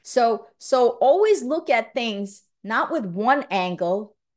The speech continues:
but look at things three-dimensionally, not one-dimensionally, not two-dimensionally, but three-dimensionally. Look at it at different angles, and then come up with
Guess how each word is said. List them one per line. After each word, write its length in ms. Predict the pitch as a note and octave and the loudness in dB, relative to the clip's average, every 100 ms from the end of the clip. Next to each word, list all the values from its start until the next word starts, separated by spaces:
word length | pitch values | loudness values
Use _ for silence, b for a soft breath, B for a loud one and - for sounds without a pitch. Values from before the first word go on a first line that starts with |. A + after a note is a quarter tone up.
| _ _ - | _ _ -4
but 100 | G3+ | -2
look 300 | F#3+ A3 C#4 | 0 -2 0
at 160 | B3+ B3+ | -2 -2
things 240 | A3+ A3+ | -4 -4
three-dimensionally, 1200 | - - C#4 A#3 G#3+ F#3+ F#3+ - F#3+ E3 D3+ C#3+ _ | -6 -8 -4 0 0 0 -2 -4 -8 -8 -10 -12 _
not 360 | F3 G#3 C#4 - | -4 0 0 -2
one-dimensionally, 1040 | B3 C#4 C4 C4 A3+ G#3 - G#3+ G3 G3 - _ - | -2 0 0 -2 -4 -6 -6 -6 -4 -4 -8 _ -6
not 300 | G3 B3+ B3+ | -2 -2 -4
two-dimensionally, 1040 | - C#4+ A#3+ G#3+ G3 G3+ G#3 G3+ G3 G3+ _ _ | -8 -2 0 0 0 -4 -6 -6 -6 -8 _ _
but 280 | - F#3+ - | -4 -4 -6
three-dimensionally. 1400 | B3+ B3+ D4+ D4+ A3+ A3+ G3+ G3 G3+ G#3+ E3 D3 B2 D#3+ - _ _ _ _ _ _ _ _ - | -10 -4 0 0 0 0 2 0 -4 -8 -6 -6 -8 -12 -20 _ _ _ _ _ _ _ _ -14
Look 180 | F#3+ B3 | -6 0
at 180 | A3+ A3 | 0 2
it 140 | G3+ | 0
at 60 | F3 | -2
different 340 | A3 A3+ G#3 - | -4 -6 -10 -6
angles, 600 | F#3+ G3 E3 G#2 - - _ _ _ _ | -6 -4 -6 -8 -12 -20 _ _ _ _
and 260 | - F#3+ G#3+ | -4 -2 0
then 340 | C4+ D4 B3+ | 0 0 -2
come 360 | A3 - B3+ A#3+ | -8 -10 -6 -2
up 160 | A#3+ G3+ | -4 0
with 380 | G#3 G#3 G3+ | 2 2 0